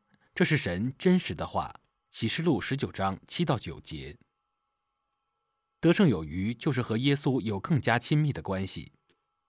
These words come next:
婚姻代表了一个更深层的联合，更亲密的关系。我认为在这个时刻，你们和耶稣的关系已经进入了一个新的层面。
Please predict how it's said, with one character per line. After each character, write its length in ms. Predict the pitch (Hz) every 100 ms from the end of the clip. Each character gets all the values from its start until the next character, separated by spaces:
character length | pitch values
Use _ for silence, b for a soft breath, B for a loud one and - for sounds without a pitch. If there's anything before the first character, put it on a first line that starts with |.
| _ _ _ _
婚 180 | 196 196
姻 180 | 202
代 120 | 190 156
表 160 | 95
了 120 | 87
一 120 | 90 110
个 220 | 117 73
更 240 | - 143
深 180 | - 170
层 180 | - 107
的 60 |
联 220 | 92 82 95
合， 380 | 87 78 82 _ _ _ _ _ _
更 180 | - 131
亲 200 | - 180
密 140 | 190
的 100 | -
关 240 | 85 87 87
系。 240 | - 143 _ _ _ _ _ _
我 100 | 120
认 140 | 135 131
为 180 | 113 123
在 120 | 143
这 140 | 175
个 120 | 110
时 180 | - 92
刻， 320 | - 87 - _ b b b
你 120 | 123
们 100 | 143
和 160 | 151 156
耶 160 | 185
稣 120 | 175
的 120 | - 107
关 200 | 117 120
系 300 | - 85 - b b
已 100 | 113
经 140 | 147
进 180 | 160 180
入 140 | 123 87
了 180 | 73 -
一 80 | 104
个 100 | 110
新 160 | 175
的 80 | 139
层 260 | - 80 87
面。 300 | 92 -